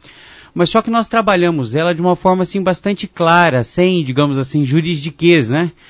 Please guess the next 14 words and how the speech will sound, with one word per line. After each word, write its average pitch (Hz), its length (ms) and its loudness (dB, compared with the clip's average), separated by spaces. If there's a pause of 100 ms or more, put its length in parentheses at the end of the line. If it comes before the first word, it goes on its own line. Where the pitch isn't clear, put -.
(220)
Embora 131 320 2
o 135 40 -2
conteúdo 127 560 -2
é 107 60 0
jurídico, 113 600 -4
mas 143 200 2
ele 175 140 2
é 170 60 2
feito 185 240 0
para 202 180 0
que - 140 0
o 180 80 2
homem 208 400 4
comum 156 600 4